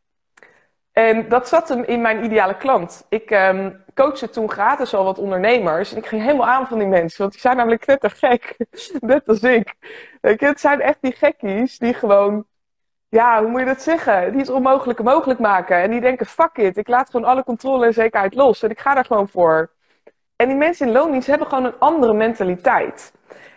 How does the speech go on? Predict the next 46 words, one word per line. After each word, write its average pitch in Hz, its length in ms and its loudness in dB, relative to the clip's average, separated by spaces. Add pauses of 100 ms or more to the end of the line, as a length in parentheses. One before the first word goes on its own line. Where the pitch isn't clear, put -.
(100)
En 254 340 2
daar 254 160 2
is 302 160 -4
niets 269 220 -4
mis 254 260 -2
mee. 196 500 0
Alleen, 240 440 0
zij 262 220 -2
ging 254 160 -4
doorvragen 226 460 0
op 202 60 -12
een 220 100 -6
ideale 196 340 0
klant. 220 480 -2
En 233 160 -4
zij 247 140 -2
zag 262 200 -2
gewoon 220 160 2
niet 254 160 -2
die 226 80 -12
sprankel 247 500 -4
die 214 100 -2
je 220 60 -4
nu 226 180 -2
wel 240 240 4
ziet. - 440 -10 (400)
Totdat 294 300 2
ik 247 100 -2
over 226 240 2
ondernemers 208 520 2
begon. 180 360 -4
En 170 80 -2
toen 190 120 -6
dacht 190 180 -4
ik, 180 120 -6
"Fuck, - 500 -2
verkeerde 214 440 0
doelgroep." 220 480 -2 (320)
Hele 302 240 2
marketingmachine 254 760 0
opgetuigd. 202 720 0
E-book, 208 400 -2
funnel, 208 380 2
ads 220 200 0
stonden 196 260 -4
klaar. 180 420 0